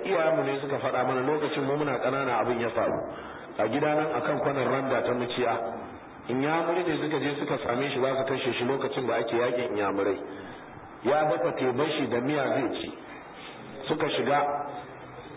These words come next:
suka ce, "To, ka ci tebanka ka ƙoshi sannan mu kashe ka." <laughs> Yana, gashi sun rike abin kisa yana la ilaha illallah, ni musulmi ne. Suka ce, "A, ba komai,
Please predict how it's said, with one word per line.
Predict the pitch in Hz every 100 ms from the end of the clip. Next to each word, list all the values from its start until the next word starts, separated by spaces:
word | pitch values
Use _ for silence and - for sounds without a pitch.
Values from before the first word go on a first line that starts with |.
| - - -
suka | 156 160
ce, | 135 147
"To, | 156 120 117
ka | 123
ci | 165
tebanka | 185 147 156 156
ka | - 120
ƙoshi | 120 120 139
sannan | 160 135 131
mu | 123
kashe | 117 -
ka." | - 123 - - - 427 427 - - - - -
<laughs> | - - 135 104 - - - - - - - 147
Yana, | 202 202 214 - - - - - - - 156 151 180 156
gashi | 165 - - 247
sun | 247
rike | 262
abin | - - 202 196
kisa | 214 196
yana | 190 190 165
la | 180 208
ilaha | 180 175 165 165
illallah, | 165 156 151 151
ni | 190
musulmi | 185 147 143 156
ne. | 175 160
Suka | - -
ce, | -
"A, | - - -
ba | 233 247 208
komai, | 208 196